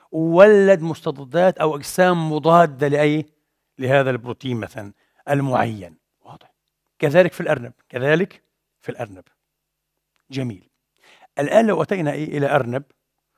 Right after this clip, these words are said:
وحقناه ببروتين الشمبانزي، ما الذي سيحصل؟ سيولد جهازه المناعي أجسامًا مضادة لهذا البروتين الدخيل الغازي. جميل.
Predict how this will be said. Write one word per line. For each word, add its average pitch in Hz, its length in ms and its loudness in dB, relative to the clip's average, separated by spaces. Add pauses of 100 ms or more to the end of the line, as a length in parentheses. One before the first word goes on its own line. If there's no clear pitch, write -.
(120)
وحقناه 165 800 -6
ببروتين 165 760 -8
الشمبانزي، 110 640 -10 (2250)
ما 156 80 -4
الذي 139 220 -4
سيحصل؟ 151 440 -16 (300)
سيولد 147 680 -4
جهازه 131 380 -6
المناعي 131 500 -6 (220)
أجسامًا 131 600 -6 (380)
مضادة 233 480 -4 (640)
لهذا 139 280 -2
البروتين 143 340 -6
الدخيل 165 500 -4
الغازي. 139 460 0 (480)
جميل. 285 300 -6